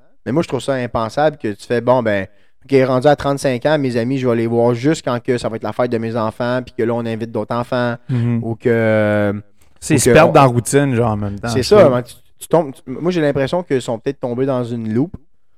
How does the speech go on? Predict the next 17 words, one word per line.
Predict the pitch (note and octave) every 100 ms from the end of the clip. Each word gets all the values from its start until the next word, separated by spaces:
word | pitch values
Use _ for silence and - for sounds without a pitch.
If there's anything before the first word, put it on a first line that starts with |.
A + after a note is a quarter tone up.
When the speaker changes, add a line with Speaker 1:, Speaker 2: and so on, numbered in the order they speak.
| _ - -
Speaker 1:
Fait | A2+
que, | G#2+ -
euh, | G#2+ G#2 G2+ G2+ G2 G2 F#2+ F#2
tu | -
sais, | B2+
puis | A2 G2
ils | G#2+
tournent | A#2+ A#2
en | G#2+ G#2
rond. | A#2 A2+
Donc, | G#2 G2+
si | - C#3+
on | C#3 B2
revient | A#2 C#3
à | C#3+
la | A#2
question | A2 G#2+ - A#2 B2+ C#3+